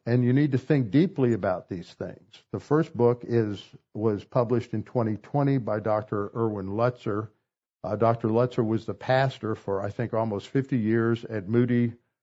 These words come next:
Uh, it's now just Moody Church, used to be Moody Memorial Church in Chicago.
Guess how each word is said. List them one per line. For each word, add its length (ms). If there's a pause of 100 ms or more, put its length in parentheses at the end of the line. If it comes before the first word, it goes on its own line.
(220)
Uh, 60
it's 160
now 160
just 260
Moody 340
Church, 440
used 180
to 60
be 160
Moody 320
Memorial 540
Church 420
in 240
Chicago. 880